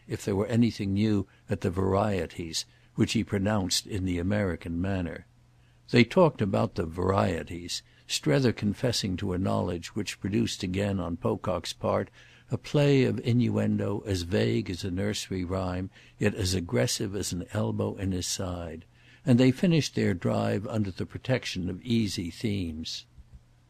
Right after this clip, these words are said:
Strether waited to the end, but still in vain, for any show that Jim had seen Chad as different,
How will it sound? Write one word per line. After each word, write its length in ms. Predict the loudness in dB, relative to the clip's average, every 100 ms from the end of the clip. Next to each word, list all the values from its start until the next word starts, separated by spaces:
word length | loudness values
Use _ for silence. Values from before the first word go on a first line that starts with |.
| _ _
Strether 400 | -4 4 6 8
waited 380 | 8 6 4 2
to 100 | 0
the 220 | 2 2
end, 460 | 4 4 2 -2 -2
but 120 | 0
still 320 | 0 2 4
in 200 | 4 4
vain, 420 | 2 2 0 -2
for 160 | -2 -2
any 300 | 4 4 4
show 400 | 2 2 4 4
that 180 | 2 0
Jim 280 | 2 2 2
had 180 | -2 -2
seen 340 | 0 0 0
Chad 420 | 0 0 0 -2 -6
as 180 | -8 -4
different, 480 | -2 -2 -6 -10